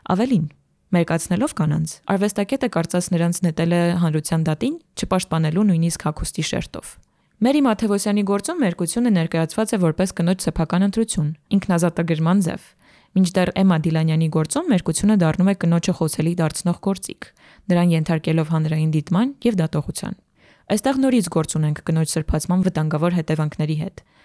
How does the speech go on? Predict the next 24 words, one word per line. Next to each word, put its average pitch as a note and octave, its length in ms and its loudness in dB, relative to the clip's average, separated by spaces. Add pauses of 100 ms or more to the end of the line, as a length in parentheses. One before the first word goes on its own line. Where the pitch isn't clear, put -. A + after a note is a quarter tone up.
(220)
Սա G#3+ 140 2
հատկապես G#3+ 500 0
խնդրահարույց F3+ 640 0
է B3+ 120 2
հակամարտությունների F#3+ 880 2
պարունակում, F#3 580 0 (220)
որտեղ F3 340 -2
կանայք G3 500 -2
արդեն F3+ 320 0
իսկ D#3 180 -4
բախվում E3 380 -2
են D#3+ 100 0
բազմաթիվ E3+ 460 -2
մարտահրավերների։ D#3+ 840 -2 (840)
Հաջորդ G#3 320 0
արվեստագետը՝ G3+ 640 -2 (180)
Կիմա F#3 260 2
Հարությունյանը, E3 680 0 (120)
ցուցահանդեսի G#3+ 600 0
շրջանակում F#3+ 600 0
չորս C#4+ 260 0
գործ - 260 -2
էր G#3 100 -4
ներկայացրել։ - 640 -8